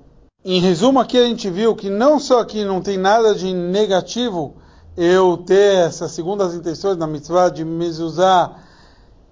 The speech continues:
de ter algum mérito ou proteção, que a gente falou, não, a própria mitzvah de mezuzá significa proteger. No Od Gimel, o Rebbe continua, Omnam, porém, Lichorá, Yesh Lakshod, Alamura, a gente deve questionar aquilo que a gente falou agora.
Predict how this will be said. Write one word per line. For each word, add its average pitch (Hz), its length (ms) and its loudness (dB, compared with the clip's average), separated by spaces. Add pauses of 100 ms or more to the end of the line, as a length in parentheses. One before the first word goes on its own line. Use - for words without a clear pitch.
(360)
de 156 280 -6
ter 190 180 2
algum 190 400 0
mérito 185 540 2
ou 156 100 -2
proteção, 160 680 0
que 190 120 -6
a - 20 -2
gente 175 220 -4
falou, 208 500 2
não, 226 320 2
a 214 120 2
própria 262 500 2
mitzvah 220 320 2
de 226 120 -4
mezuzá 240 640 2
significa 277 880 0
proteger. 233 680 -2 (1200)
No 151 220 -6
Od 233 420 2
Gimel, 247 220 0
o 190 60 2
Rebbe 190 180 0
continua, 202 540 -2
Omnam, 185 400 2
porém, 160 420 -4 (100)
Lichorá, 156 540 -4 (420)
Yesh 160 220 -4
Lakshod, 214 580 2
Alamura, 214 440 2
a - 20 0
gente 165 180 -8
deve 180 240 -4
questionar 220 360 -6
aquilo 185 200 -6
que 165 60 -10
a 175 60 -8
gente 160 100 -16
falou 180 300 0
agora. 185 320 0